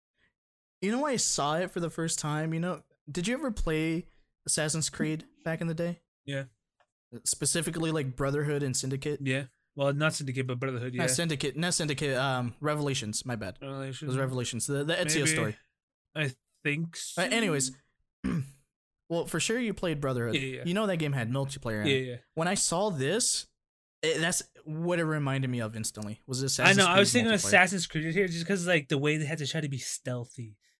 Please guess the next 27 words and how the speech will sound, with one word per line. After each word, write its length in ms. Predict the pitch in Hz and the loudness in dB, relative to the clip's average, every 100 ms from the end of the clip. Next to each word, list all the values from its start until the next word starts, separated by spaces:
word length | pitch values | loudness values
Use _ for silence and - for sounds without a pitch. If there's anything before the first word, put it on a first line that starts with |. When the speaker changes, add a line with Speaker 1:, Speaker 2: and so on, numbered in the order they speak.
| _ 139 | _ -2
Speaker 2:
you 100 | 143 | 2
know? 240 | 139 147 | 2 4
And 100 | 156 | 6
then 100 | 165 | 6
also, 500 | 165 175 170 175 170 | 6 4 2 2 2
also 800 | 160 170 165 180 165 151 151 - _ | 2 0 0 -2 -2 -2 -8 -16 _
pretty 140 | 180 | -2
sure 200 | 170 196 | -2 0
it 120 | 156 - | 0 0
said 240 | 165 131 | -2 0
multiplayer 420 | 123 123 143 147 | -4 -4 -2 -2
right 120 | 147 | -2
away. 340 | 147 135 165 170 _ _ _ _ | -2 -2 -6 -8 _ _ _ _
And 100 | 135 | -6
I'm 100 | 131 | -2
like, 240 | 127 123 - | 0 -2 -4
"Oh 160 | 156 147 | -6 -6
shit, 360 | - 190 135 | -4 -4 -2
this 160 | 131 147 | -4 -6
is, 120 | 139 | -2
like, 200 | 139 131 | -2 0
almost 240 | 139 139 | 0 0
Assassin's 380 | 127 147 139 - | -2 -2 -2 -4
Creed 200 | - 156 | -6 -2
right 100 | 143 | -2
here, 160 | 127 123 | -2 -2
multiplayer." 580 | 131 131 131 120 117 | -2 -4 -2 -4 -4